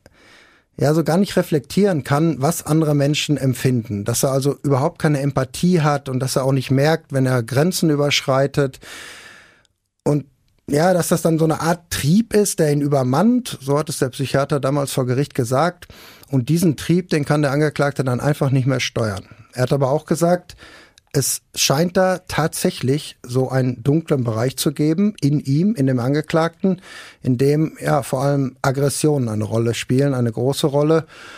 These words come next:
Und dieser dunkle Bereich, diese Aggressionen, die müssen unbedingt behandelt werden,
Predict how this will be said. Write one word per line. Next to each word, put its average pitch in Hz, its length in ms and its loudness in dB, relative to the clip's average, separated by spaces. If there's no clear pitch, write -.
Und 131 320 0
dieser 165 640 2
dunkle 147 380 2
Bereich, 139 520 0
diese 135 280 0
Aggressionen, 143 880 0
die 131 120 2
müssen 139 260 -2
unbedingt 170 460 2
behandelt 147 480 0
werden, 143 400 0